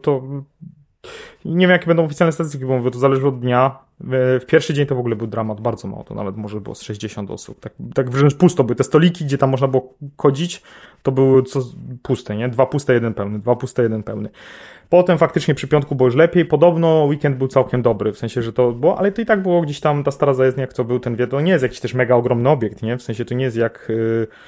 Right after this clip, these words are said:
nie wiem, H G, nasz, y, ten polski, europejski największy hackathon, gdzie tam wynajęli Tauron Arenę i ona była pełna, nie? To tam było mega dużo ludzi, to robiło takie wrażenie.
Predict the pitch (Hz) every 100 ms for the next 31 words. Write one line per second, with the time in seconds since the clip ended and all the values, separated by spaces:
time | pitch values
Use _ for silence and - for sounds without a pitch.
0 | _ _ 110 110 110 110 107 - 131 127
1 | 127 107 104 - 113 110 113 104 123 117
2 | - 113 117 117 - 107 113 107 - 113
3 | 120 123 110 117 113 120 120 117 120 113
4 | 110 107 120 120 117 117 117 117 117 110
5 | 110 113 104 92 104 135 - 113 117 120
6 | 113 117 127 127 131 127 113 98 92 101
7 | 104 113 117 117 117 107 113 110 104 120
8 | 190